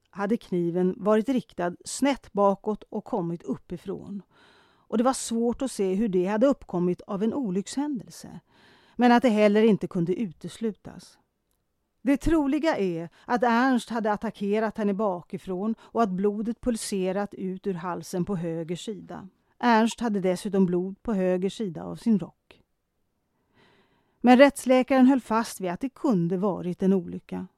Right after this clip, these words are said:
Ernst Johansson frias. Det gick inte att fastslå att brott begåtts.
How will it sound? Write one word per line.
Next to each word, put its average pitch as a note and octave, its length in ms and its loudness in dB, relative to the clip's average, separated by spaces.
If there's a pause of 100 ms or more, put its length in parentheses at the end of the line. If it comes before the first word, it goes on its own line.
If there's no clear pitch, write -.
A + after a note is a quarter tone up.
(1400)
Ernst C#4 360 6
Johansson B3 480 2
frias. G#3+ 580 -6 (380)
Det B3 100 4
gick A#3+ 280 2
inte A#3+ 200 2
att A3+ 100 -4
fastslå - 440 -4
att G#3 100 -2
brott F#3 380 -4
begåtts. F3 580 -10